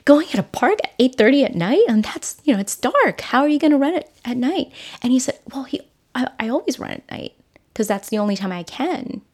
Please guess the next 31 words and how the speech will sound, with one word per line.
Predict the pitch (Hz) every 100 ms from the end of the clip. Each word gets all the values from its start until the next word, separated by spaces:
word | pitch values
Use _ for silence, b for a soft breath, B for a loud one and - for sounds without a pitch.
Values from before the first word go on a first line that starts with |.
| _
That's | 185 175 - -
after | 156 - 262
work | 196 170 202
and | 185
I | 165
go | 190
home | 175 165 175
and | 165
change." | 156 160 170 190
And, | 175 B B B B B
and | 233
that's | 226 277 -
when | 240
I |
realized, | 226 294 339 - -
I'm | 220
like, | 247
"Wow, | 285 330 240
I, | 233 262 -
I | 247
still | 254 - - 370 233 180
<laughs> | -
increasingly | 269 262 - - 415 294 240 233
am | 220 220 240 233 240 B B B
making | 214 220 277 311 240
decisions | 190 - 233 254 208 175 170
based | - 196 226 -
on | 202 185 185 185 - _
these | 202 247 233 -
obstacles | 185 254 - - 170 156 - 170 180
of | 160